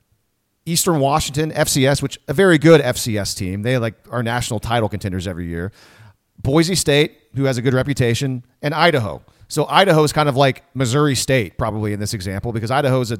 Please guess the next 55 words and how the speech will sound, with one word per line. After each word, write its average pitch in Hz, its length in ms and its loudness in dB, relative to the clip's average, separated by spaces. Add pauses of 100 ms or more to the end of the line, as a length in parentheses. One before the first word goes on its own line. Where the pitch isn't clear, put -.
(120)
a - 80 -10
D 226 160 0
one 165 240 2
team, 120 180 -6
but 113 120 -8
they're 120 100 -2
not 110 220 -4
very 98 180 -4
good. 101 320 -2 (300)
And - 100 -8
they 196 60 4
blasted 156 440 2
Idaho. 117 460 4
They 131 80 0
beat 135 140 -2
them, 120 200 -2
like, 107 220 -8
fifty-eight 123 480 -6
to 104 80 -8
six. - 480 -4 (320)
But 131 80 -8
they 185 80 2
lost 190 320 4
to 160 80 -2
Eastern 156 240 0
Washington, 151 480 0
and 143 160 -4
they 143 60 0
lost 151 240 0
to 139 80 -4
Boise 139 260 0
State. 139 460 -2 (340)
And 139 140 -2
it, 135 160 -2
it's 135 160 -6
kind 226 160 -2
of 160 40 2
stunning, 139 580 -2
the, 127 200 -4
the 120 80 -8
stats 147 420 -2
between 135 300 -4
that 131 180 -2
Washington 139 360 0
State 139 240 -2
defense 156 600 -4 (320)
and 131 140 -4
this 151 180 0
O 143 140 0
U 175 140 -2
defense 113 600 -4 (680)
when 139 140 -2
it 135 80 -2
comes 147 340 0
to 131 400 2